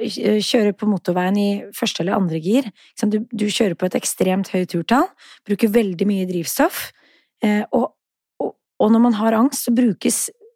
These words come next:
størstedelen av kapasiteten til bare å eksistere i det, til å holde seg gående, og så skal man i tillegg da måtte ta stilling til nye ting, eh,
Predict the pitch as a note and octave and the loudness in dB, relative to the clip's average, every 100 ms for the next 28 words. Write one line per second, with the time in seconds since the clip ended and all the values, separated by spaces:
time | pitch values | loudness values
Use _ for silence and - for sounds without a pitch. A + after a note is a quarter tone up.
0 | - G3 - A#3+ - F3+ E3+ F3 G#3 - | -12 -8 -2 0 0 -4 -2 -2 -4 -6
1 | - G#3+ A3+ - F3+ E3 - C#4+ C#4 _ | -6 -4 -4 -2 -2 -2 0 0 0 _
2 | _ - _ - A#3+ A3 G3+ F#3+ - - | _ -20 _ -2 0 2 2 0 -2 -4
3 | - - F3+ F3 G#3+ F3+ F#3 C#4+ - - | -2 0 0 2 2 2 2 0 -2 -20
4 | - - A#3 A3 F3+ - G#3 G#3+ F3 A3 | -10 -2 0 0 0 0 2 2 2 2
5 | E4 - - - F3+ F#3 - A3 A#3 A#3 | 0 -6 -20 -8 -6 -4 0 2 2 0
6 | - B3+ G#3 F3 G3 G#3 F#3+ G#3 G#3+ G3+ | -4 -2 -2 0 0 0 0 2 2 -2
7 | - G#3+ F3+ - G#3 E3+ E3 - G3 G3 | -4 -6 -4 0 0 0 -4 0 0 0
8 | F3 _ _ - A3 A3+ A3+ F#3+ E3+ F#3+ | -4 _ _ 0 4 4 2 0 -2 -2
9 | - G#3 B3 A3 _ _ _ - G3+ G3 | 0 2 2 0 _ _ _ -4 -2 0
10 | F#3+ F#3+ G3 | 0 -2 -4